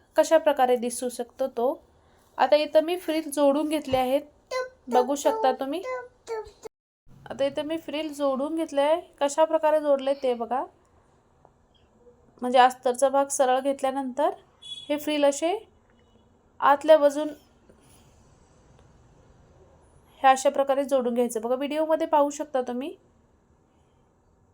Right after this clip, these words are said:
कारण तो आपण परतल्यानंतर बाहेरच्या साईडला जाणार. आणि अशा शिवल्यामुळे काय होतं, पूर्णपणे जो आतमध्ये फ्रिल जोडला जातो, आतमध्ये दोरा वगैरे बाहेरच्या साईडला दिसू शकतो.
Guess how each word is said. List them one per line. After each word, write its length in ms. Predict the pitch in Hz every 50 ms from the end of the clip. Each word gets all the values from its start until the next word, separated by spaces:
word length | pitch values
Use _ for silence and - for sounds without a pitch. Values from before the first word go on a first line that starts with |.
| _ _ _ _ _ _ _ _ _ _ _ _ _ _ _ _ _ _ _ _ _ _ _ _ _ _ _ -
कारण 280 | - 277 277 302 311 302
तो 480 | 294 339 339 349 370 392 427 - - _ _ _ _ _ _ _ - -
आपण 260 | - 254 285 294 294
परतल्यानंतर 840 | 302 - 320 285 277 277 277 277 311 311 311 320 302 277 277 311 330
बाहेरच्या 360 | 311 294 269 262 254 262 269
साईडला 300 | 269 - 285 262 247 247
जाणार. 360 | 247 247 233 233 240 262 285 330 - _ _ _ _ _ _ _ _ -
आणि 160 | - 269 302
अशा 320 | 294 277 269 269 - 311 320
शिवल्यामुळे 520 | 320 330 339 311 277 277 285 285 285 294 294
काय 180 | 294 302 294
होतं, 340 | 294 294 285 285 294 311 359 427 - _ _ _ _
पूर्णपणे 720 | - 302 311 311 320 302 320 311 320 311 294 311 330 349 381 370 - _ _ _ _ _ _ _ _ _ _
जो 220 | - 226 220 247 269
आतमध्ये 500 | 269 262 247 247 247 262 262 254 277 285
फ्रिल 260 | 285 - 269 269 269
जोडला 360 | 262 269 262 240 226 233 233
जातो, 260 | 233 247 240 233 -
आतमध्ये 380 | 240 226 233 233 233 240 240 247
दोरा 340 | 240 254 254 240 226 233 233
वगैरे 340 | 233 240 247 254 269 294 320
बाहेरच्या 440 | 285 277 254 247 240 233 - 254 247
साईडला 340 | - 262 254 247 254 277 285
दिसू 300 | 269 262 302 285 - 320
शकतो. 560 | 311 - 285 269 - _ - 262 294 339 339